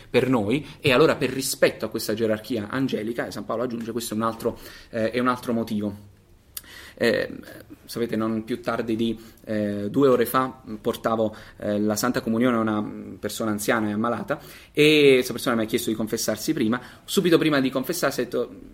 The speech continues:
è una persona anziana, molto anziana, eh, eravamo in casa sua, mi dice, "Sì, padre, un attimo solo", e si mette il velo. È una cosa, chiaramente, se non l'avesse fatto non me ne sarei neanche accorto, però mi ha edificato molto, è una persona,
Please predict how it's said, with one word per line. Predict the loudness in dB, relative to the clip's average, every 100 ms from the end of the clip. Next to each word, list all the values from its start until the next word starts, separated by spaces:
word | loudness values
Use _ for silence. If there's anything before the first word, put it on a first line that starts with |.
| -20 -18 -6
è |
una | -4
persona | -2 -4 -4
anziana, | -6 -6 2 2 0 -2
molto | -2 0 -2
anziana, | -2 -2 -2 -8 -16 -14
eh, | -6
eravamo | -6 0 2 2
in |
casa | 2 0 0
sua, | 2 2
mi | 2
dice, | 0 2
"Sì, | 0
padre, | -2 2 4 4
un | 2
attimo | 2 0 0
solo", | 0 0
e | -2
si | 0
mette | 0 2 0
il | 2
velo. | 2 2 -2 -10 -14 2
È | 2
una | 4 2
cosa, | 4 2
chiaramente, | 2 2 4 4 2 -2 -6
se | 4
non | 6
l'avesse | 6 4 4
fatto | 4 4
non | 0 0
me |
ne | 0
sarei | 4 4 4
neanche | 2 2 0
accorto, | 2 0 -2 -8 0 4
però | 12 12 10 0 0
mi | 6
ha | 8
edificato | 8 8 8 8
molto, | 4 4 2
è |
una | 2
persona, | -2 0 0